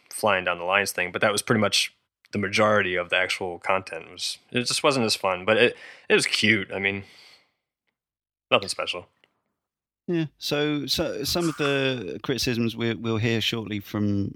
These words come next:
Speaker 2: uh, correspondents relate to the introduction of more supernatural enemies into Infamous Two compared to the
Speaker 1: Oh,
Speaker 2: first
Speaker 1: yeah.
Speaker 2: game. Um, sort of, you know, swamp beasts and, you know, uh, zombie-esque type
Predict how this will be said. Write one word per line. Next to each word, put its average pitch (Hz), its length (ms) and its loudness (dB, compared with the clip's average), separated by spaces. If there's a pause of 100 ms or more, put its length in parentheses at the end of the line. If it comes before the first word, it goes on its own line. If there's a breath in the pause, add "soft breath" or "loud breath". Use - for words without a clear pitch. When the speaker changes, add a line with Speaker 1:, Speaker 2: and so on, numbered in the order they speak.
Speaker 2:
uh, 101 300 -2
correspondents 107 800 -2
relate 101 340 0
to 101 640 -2
the 107 240 -2
introduction 104 560 0
of 98 140 0
more 107 180 0
supernatural 107 720 -2
enemies 101 340 2
into 101 640 0 (220)
Infamous 107 420 0
Two 98 340 0 (100)
compared 98 280 -2
to 101 100 -10
the 123 80 0
Speaker 1:
Oh, 123 80 4
Speaker 2:
first 104 260 2
Speaker 1:
yeah. 104 60 -8
Speaker 2:
game. 95 280 -4 (960 loud breath)
Um, 95 540 0
sort - 220 -8
of, 92 200 -6
you 101 80 0
know, 92 180 0
swamp - 380 -4
beasts 92 340 -8
and, 92 240 -4 (640)
you 101 140 -2
know, 92 180 -4 (160)
uh, 98 80 -4
zombie-esque 95 760 -2
type - 340 -6